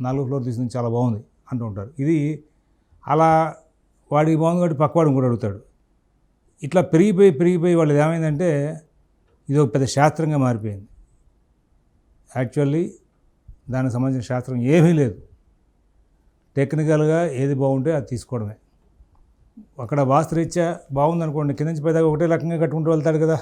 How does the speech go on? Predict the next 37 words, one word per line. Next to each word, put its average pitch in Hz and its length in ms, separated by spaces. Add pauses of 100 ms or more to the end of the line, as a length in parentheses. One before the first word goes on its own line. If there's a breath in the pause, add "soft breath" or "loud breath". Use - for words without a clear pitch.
అపార్ట్‌మెంట్. 143 480 (1160)
ఏ 208 160
ఫ్లోర్ 214 260
తీసుకున్నా 196 240
తీసుకోవచ్చు. 143 520 (220)
ఇంకా 147 120
మీరు 143 200
గ్రౌండ్ 135 260
ఫ్లోర్ 156 140
అయితే 143 100
బెస్టా, 139 380
ఫస్ట్ 131 240
ఫ్లోర్ 147 180
బెస్టా, 139 300
సెకండ్ 131 240
ఫ్లోర్ 139 160
బెస్టా, 131 300
థర్డ్ 139 280
ఫ్లోర్ 139 260
బెస్టా 131 480 (160)
అనేటువంటి 139 320
అంశాలను 143 300
చెప్పేటువంటి 127 500
శాస్త్రం 139 380
మాత్రం 143 340 (760)
ఖచ్చితంగా 156 520
ఎక్కడ 147 160
వాస్తులో 135 440
రాసిలేదు. 143 560 (220)
ఇది 127 140
డ్యామ్ 135 440
షూర్. 190 320 (1080)
ఇది 135 100
ఉంది 170 320
అంటే 180 260
చాలా 151 120
అబద్ధమే, 147 440